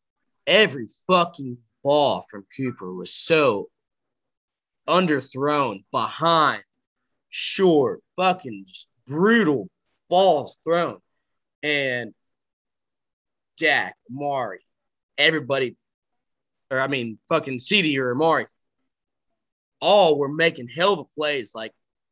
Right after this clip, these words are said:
they were having to work a lot harder today than they normally do. Like, nobody was getting hit in stride. They were working for those receptions, trying to just get the ball moving.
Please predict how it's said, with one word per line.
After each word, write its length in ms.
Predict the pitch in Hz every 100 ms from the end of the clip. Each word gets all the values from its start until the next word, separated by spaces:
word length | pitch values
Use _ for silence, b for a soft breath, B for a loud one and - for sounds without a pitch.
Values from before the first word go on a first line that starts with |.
| _
they 140 | 170 233
were 180 | 240
having 260 | 226 226 185
to 80 | 185
work 280 | 170 180 143
a 40 |
lot 340 | 147 170 180
harder 360 | - 170 175 151
today 280 | 135 151 147
than 160 | 123
they 140 | 131 151
normally 500 | 147 143 139 123 113
do. 160 | 117 110
Like, 120 | 98 - _ _ _ -
nobody 460 | 156 208 226 226
was 140 | 180 -
getting 240 | 175 127
hit 200 | 156 143
in 60 | 120
stride. 480 | - - 120 101 - _ _ _ _ _ _ -
They 140 | 185
were 160 | 202 151
working 380 | 147 170 170
for 100 | 147
those 180 | 156 151
receptions, 600 | 123 - 147 - 123 117 _ _ _ _
trying 520 | - - 175 196 185
to 60 | 165
just 220 | 147 151
get 120 | 170
the 60 | -
ball 260 | - 143 123
moving. 300 | 131 117 95